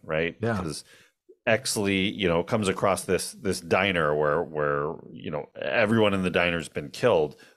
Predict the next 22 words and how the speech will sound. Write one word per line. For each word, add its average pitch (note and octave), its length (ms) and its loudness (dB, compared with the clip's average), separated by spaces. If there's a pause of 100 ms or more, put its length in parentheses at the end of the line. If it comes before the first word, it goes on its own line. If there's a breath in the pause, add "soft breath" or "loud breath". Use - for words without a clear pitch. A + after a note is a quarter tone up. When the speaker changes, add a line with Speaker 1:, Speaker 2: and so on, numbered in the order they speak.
(160 soft breath)
Speaker 1:
and A2 140 2
more C#3 200 6
than A2+ 140 4
just F#2+ 220 2
killed, A#2 300 4
they've F#2+ 120 4
been F2+ 180 0
piled A2 440 2
up. F#2 240 2 (280)
The G2 180 -10
bodies G2 400 2
have E2 60 -10
been E2 140 -2
piled F#2 380 2
up F2 180 4
in - 140 -6
the D#2 60 -6
ba-, F#2 340 -2 (120)
in F#2+ 120 -2
the E2 80 -2
Speaker 2:
Yeah. F#2+ 240 2
Speaker 1:
bathroom. F#2 400 -8